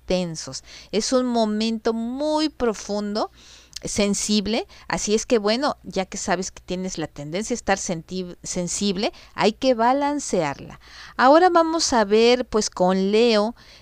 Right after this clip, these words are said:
que es el momento de retornar a tus raíces con tus seres queridos y otros cimientos de tu vida.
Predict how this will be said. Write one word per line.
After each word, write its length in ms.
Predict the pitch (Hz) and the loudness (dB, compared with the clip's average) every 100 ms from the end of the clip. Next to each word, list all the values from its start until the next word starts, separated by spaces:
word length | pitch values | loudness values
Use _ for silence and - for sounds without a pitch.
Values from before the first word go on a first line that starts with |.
| _ | _
que 220 | - 240 - | 2 2 4
es 260 | 277 - | 2 2
el 100 | 311 | 2
momento 800 | 294 254 220 214 226 233 226 262 | 4 4 4 2 2 0 2 2
de 220 | 220 202 - | 4 2 0
retornar 800 | 185 190 185 - 190 190 214 277 | -2 -2 0 2 2 2 0 2
a 80 | 285 | 0
tus 280 | - 196 180 | 0 -2 0
raíces 640 | 180 180 202 214 226 - | -2 -2 -4 -2 -2 -2
con 200 | 190 180 | -6 -6
tus 140 | 170 | -6
seres 380 | - 196 220 - | -4 -2 -2 -4
queridos 800 | - 185 185 190 226 214 208 - | -4 -4 -4 -6 -2 0 0 -2
y 140 | 202 196 | 0 0
otros 420 | 202 - 226 - | 0 -2 -6 -6
cimientos 920 | - - 196 185 190 196 196 190 185 170 | -8 -6 -4 -2 -2 -2 -2 -2 -4 -4
de 120 | 165 | -6
tu 180 | - 151 | -8 -10
vida. 420 | 160 170 160 | -8 -6 -6